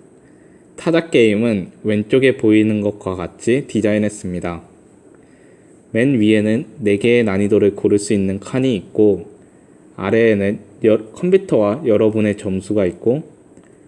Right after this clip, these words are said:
마지막으로 타자를 칠 수 있는 칸이 있습니다.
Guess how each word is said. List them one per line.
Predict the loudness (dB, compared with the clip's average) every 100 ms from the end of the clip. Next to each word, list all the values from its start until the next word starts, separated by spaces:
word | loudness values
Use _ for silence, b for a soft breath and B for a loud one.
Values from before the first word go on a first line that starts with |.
| B -6
마지막으로 | -4 0 0 0 2 2 0 -6 -8
타자를 | -4 0 2 2
칠 | 2
수 | 2 2
있는 | 0 0 -4
칸이 | -6 -2 0 0
있습니다. | -2 -6 -4 -4 -8